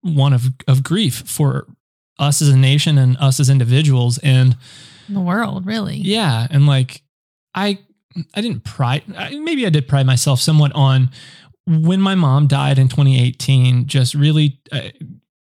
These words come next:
Speaker 1: just before her death, I had taken on this grief project and really wanted to try to understand these feelings that I was feeling better. So I,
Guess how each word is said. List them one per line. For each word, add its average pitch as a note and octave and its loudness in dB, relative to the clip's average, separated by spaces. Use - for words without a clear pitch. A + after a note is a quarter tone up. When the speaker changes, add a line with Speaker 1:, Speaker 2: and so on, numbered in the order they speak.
Speaker 1:
just G#3+ -4
before D3+ 0
her D#3+ -2
death, C#3+ 0
I C3 0
had B2+ 0
taken C#3+ 0
on C3+ 2
this B2 0
grief C3 0
project C3 0
and B2+ 4
really C#3+ 4
wanted C3 2
to B2+ 0
try A#2+ -4
to A#2+ -2
understand A#2+ -2
these B2 -4
feelings B2+ -4
that - -8
I B2 -8
was B2 -8
feeling A#2+ -6
better. A#2+ -14
So C#3 -6
I, C#3 -4